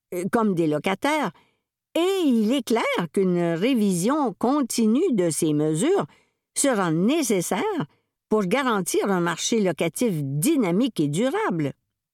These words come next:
ajoute-t-elle. Madame Zafirian observe que le marché locatif est en pleine transformation. Dans la conjoncture économique,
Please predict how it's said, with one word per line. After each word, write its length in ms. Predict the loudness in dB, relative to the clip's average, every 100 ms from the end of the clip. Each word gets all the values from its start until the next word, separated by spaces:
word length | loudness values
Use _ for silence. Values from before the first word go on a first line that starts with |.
| -8
ajoute-t-elle. 760 | -2 0 0 -2 -8 -8 -10 -14 _ _ _ _ _ _ _ _ -18 -12 -4
Madame 380 | 0 0 0 0
Zafirian 600 | 0 0 0 0 0 -2 -6 _ _ -2
observe 580 | 0 0 0 0 -2 -2
que 100 | 0
le 180 | 2
marché 440 | 0 -2 -2 0 0
locatif 680 | 0 0 -2 -2 -2 -4 _ _ _ _ -2
est 200 | 0 0
en 140 | -2
pleine 520 | 0 0 2 2 0
transformation. 1000 | 0 -2 -2 -4 -2 0 0 -2 -8 -10 _ _ _ _ _ _ _ _ _ _ _ -4
Dans 200 | 0 2
la 300 | 2 2 0
conjoncture 720 | 0 0 2 2 0 0 0 0
économique, 640 | 0 2 2 0 -2